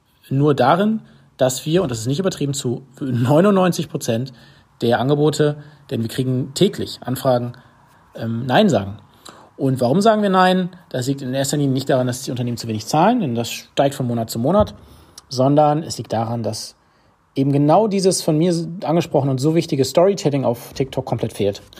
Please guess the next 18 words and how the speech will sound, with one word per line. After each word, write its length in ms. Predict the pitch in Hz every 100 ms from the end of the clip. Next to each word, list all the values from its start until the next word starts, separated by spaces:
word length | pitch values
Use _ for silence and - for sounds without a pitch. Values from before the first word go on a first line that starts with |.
| - - -
Das 80 |
heißt, 160 | 143 139
wenn 120 | 143
ein 160 | 147 156
Unternehmen 340 | 143 135 160
anfragt, 640 | 151 156 - 156 156 - - _ _
ob 160 | - 139
wir 120 | 139
ein 180 | 127 123
Haargel 480 | 139 165 160 165 165
oder 240 | 123 127
ein 180 | 107 120
Shampoo 340 | - 139 147
in 60 | 139
die 60 | 127
Kamera 300 | 143 143 127
halten 260 | 131 127
können, 260 | 123 120